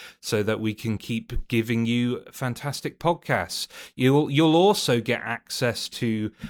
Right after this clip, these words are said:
monthly musings from, um, uh, Leon and Jay, um, and you'll also get a limited time exclusivity on our console specials. They will eventually be made public, but if you wanna get,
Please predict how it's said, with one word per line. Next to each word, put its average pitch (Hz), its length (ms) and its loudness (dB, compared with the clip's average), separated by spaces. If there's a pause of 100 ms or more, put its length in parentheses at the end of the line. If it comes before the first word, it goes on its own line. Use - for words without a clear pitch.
monthly 147 600 2
musings 135 840 4
from, 107 500 2
um, 101 600 0
uh, 98 200 0
Leon 123 600 4
and 98 260 -4
Jay, 120 640 2 (420)
um, 104 340 2
and 117 240 2
you'll 127 220 4
also 135 340 0
get 113 420 0
a 120 180 2
limited 156 680 2
time 127 480 2
exclusivity 147 1160 2
on 123 140 2
our 120 220 4
console 147 640 4
specials. 110 720 2 (220)
They 131 100 8
will 180 280 8
eventually 190 520 2
be 180 160 0
made 175 260 2
public, 196 540 4 (220)
but 117 100 0
if 127 120 0
you 143 140 4
wanna 156 180 2
get, 147 300 0